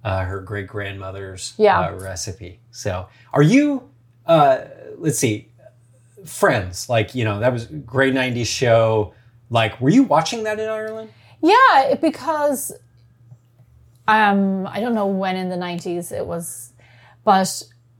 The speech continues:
Speaker 2: I went to boarding school and you were allowed to watch T V for a period of time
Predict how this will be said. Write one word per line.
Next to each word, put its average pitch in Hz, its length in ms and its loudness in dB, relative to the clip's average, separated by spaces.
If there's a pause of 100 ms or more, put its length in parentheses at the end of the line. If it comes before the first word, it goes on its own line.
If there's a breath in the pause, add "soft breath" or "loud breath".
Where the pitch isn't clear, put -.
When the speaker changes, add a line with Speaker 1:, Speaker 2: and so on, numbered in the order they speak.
(800)
Speaker 2:
I 240 140 6
went 247 200 6
to 208 80 0
boarding 220 440 0
school 170 520 -2 (320)
and 180 640 -2 (760)
you 196 180 4
were 220 120 8
allowed 214 320 4
to 262 80 -4
watch 196 360 -4
T 208 260 -4
V 240 580 -2 (840)
for 190 560 2
a - 80 -8
period 220 400 6
of 180 80 0
time 180 540 -4